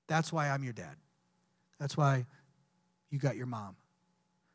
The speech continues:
You know, I, there's so many people I meet who just feel like they're just here. Listen,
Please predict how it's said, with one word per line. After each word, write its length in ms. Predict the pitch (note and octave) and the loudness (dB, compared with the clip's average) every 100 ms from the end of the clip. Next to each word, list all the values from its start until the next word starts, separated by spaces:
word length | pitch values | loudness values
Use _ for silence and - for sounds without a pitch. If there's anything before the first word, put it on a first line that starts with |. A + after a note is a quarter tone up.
| _ _ _ _ _ - | _ _ _ _ _ -4
You 100 | F3+ | -2
know, 100 | F#3 | 0
I, 140 | E3 | -2
there's 220 | G3 F#3+ - | 4 4 6
so 100 | A#3+ | 4
many 160 | A3 | 4
people 280 | F3+ G#3+ F3+ | -2 -4 -4
I 100 | D#3+ | -4
meet 340 | D#3 F3+ F3 | -2 -4 -4
who 220 | A#2 F3 D#3+ | -6 -6 -2
just 320 | F3 - - | -2 -2 0
feel 120 | G3 | 4
like 180 | F3 - | 4 6
they're 140 | E3+ | 4
just 220 | D3 C#3 | 4 0
here. 360 | - - F#3+ C3 | -4 0 0 4
Listen, 320 | F3+ G3+ D#3+ | 4 4 0